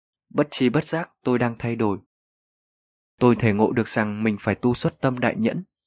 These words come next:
đó không phải là việc dễ dàng. Mỗi lần vượt quan,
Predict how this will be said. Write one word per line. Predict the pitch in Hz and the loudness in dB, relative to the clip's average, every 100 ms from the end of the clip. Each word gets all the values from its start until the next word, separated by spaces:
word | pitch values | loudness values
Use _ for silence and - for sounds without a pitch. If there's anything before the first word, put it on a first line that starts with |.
| _ _ _ | _ _ _
đó | 117 107 | 0 0
không | - 143 - | 0 -4 -2
phải | 107 | -2
là | 98 98 | -2 -2
việc | 107 - | -2 -4
dễ | - 78 | -4 -2
dàng. | 131 107 101 - _ _ _ _ _ _ - | 0 -2 -4 -12 _ _ _ _ _ _ 0
Mỗi | 120 139 | 2 4
lần | 139 101 | 4 2
vượt | 107 - | 0 0
quan, | 123 123 | -2 -2